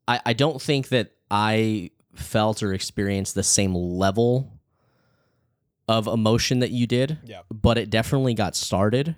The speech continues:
Speaker 1: and then the transition into the
Speaker 2: Well,
Speaker 1: scene
Speaker 2: yes.
Speaker 1: in the north
Speaker 2: Holy shit.
Speaker 1: is what, for me, sends it home, dude. Like, that just is a,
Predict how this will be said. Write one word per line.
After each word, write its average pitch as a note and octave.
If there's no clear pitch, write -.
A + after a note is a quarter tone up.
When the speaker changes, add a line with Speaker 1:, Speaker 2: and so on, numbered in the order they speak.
Speaker 1:
and A2
then A2+
the A#2+
transition G#2
into G2
the D#3
Speaker 2:
Well, D3+
Speaker 1:
scene A#2
Speaker 2:
yes. D3+
Speaker 1:
in F#2+
the F#2+
north F#2+
Speaker 2:
Holy B2
shit. B2+
Speaker 1:
is B2+
what, A2+
for -
me, B2
sends A2
it F#2+
home, F2+
dude. E2+
Like, F#2+
that G2
just G2
is G#2
a, G2